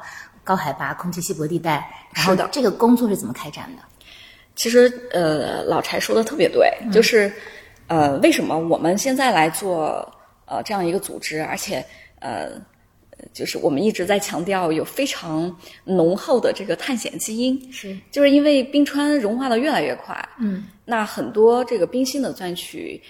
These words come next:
Speaker 2: 要到极高海拔，
Speaker 1: 嗯。
Speaker 2: 像比如说五千米以上，甚至是六-，六千、七千这样的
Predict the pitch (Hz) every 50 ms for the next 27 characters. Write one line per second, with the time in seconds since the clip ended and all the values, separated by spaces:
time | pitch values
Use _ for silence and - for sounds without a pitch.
0 | - - _ _ - 175 190 180 180 196 185 175 165 151 135 - - - - -
1 | - - - 175 160 190 190 190 - - - - - 76 - - - - 220 208
2 | 180 - 165 165 151 147 - - - - 151 156 170 170 160 139 - - 202 180
3 | 185 190 175 - - - - 165 165 - _ - - - 190 185 - 175 - 190
4 | 190 202 185 165 - - 208 190 170 170 - - 196 185 190 190 190 - - -
5 | 185 - - 202 190 196 196 - 185 - - -